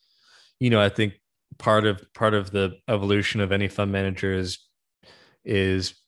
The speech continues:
becoming confident in your own picking abilities. And so at the beginning of the,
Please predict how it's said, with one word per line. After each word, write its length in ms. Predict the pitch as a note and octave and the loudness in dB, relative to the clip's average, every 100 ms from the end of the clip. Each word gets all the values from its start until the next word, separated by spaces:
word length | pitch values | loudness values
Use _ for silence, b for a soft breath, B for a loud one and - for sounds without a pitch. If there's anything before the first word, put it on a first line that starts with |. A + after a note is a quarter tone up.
| _ | _
becoming 400 | G#2+ - A2+ G#2 | -2 0 0 0
confident 640 | - F#2 G2+ - A2 G#2+ | 0 -2 -2 -2 -2 -2
in 120 | G#2 | -4
your 140 | G2 G2 | -2 0
own 300 | F#2+ F#2 G2 _ _ _ - | 0 -2 -8 _ _ _ -4
picking 280 | G3+ - | -2 0
abilities. 520 | G#2+ G#2 G#2+ A2+ A2+ G#2 | 2 4 4 4 2 0
And 120 | F#2 | -4
so 460 | - G2 F#2+ F#2+ b b b b b | 0 2 2 -2 b b b b b
at 140 | G#2 G2 | -6 -4
the 60 | |
beginning 320 | F#2+ G2+ G2+ | 0 2 4
of 100 | G2+ | 2
the, 260 | F#2+ G2 F#2+ | 2 0 -2